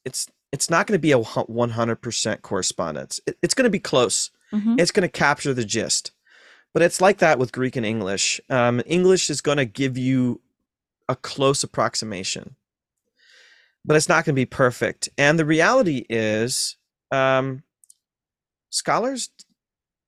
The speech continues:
Speaker 1: agree on a vast majority of
Speaker 2: Mm-hmm.
Speaker 1: what things mean in the Bible, ninety-nine percent. But that one percent,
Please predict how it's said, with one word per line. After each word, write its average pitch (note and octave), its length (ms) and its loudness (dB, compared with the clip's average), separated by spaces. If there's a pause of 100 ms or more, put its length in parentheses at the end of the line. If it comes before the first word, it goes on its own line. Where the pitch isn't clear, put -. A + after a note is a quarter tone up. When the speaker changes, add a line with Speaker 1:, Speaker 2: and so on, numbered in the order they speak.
(100)
Speaker 1:
agree D3 640 4
on C3+ 260 2
a B2+ 80 4
vast C3 760 0
majority A#2+ 800 2 (360)
of A#3 80 6
Speaker 2:
Mm-hmm. G#3 260 2
Speaker 1:
what G#3+ 220 2
things B2+ 280 0
mean A#2+ 260 -2
in A2+ 80 -4
the A2+ 60 -2
Bible, G#2+ 520 -2 (760)
ninety-nine B2 600 2
percent. - 560 -6 (320)
But D#3 180 2
that E3 220 4
one F#3+ 260 2
percent, C3 720 -2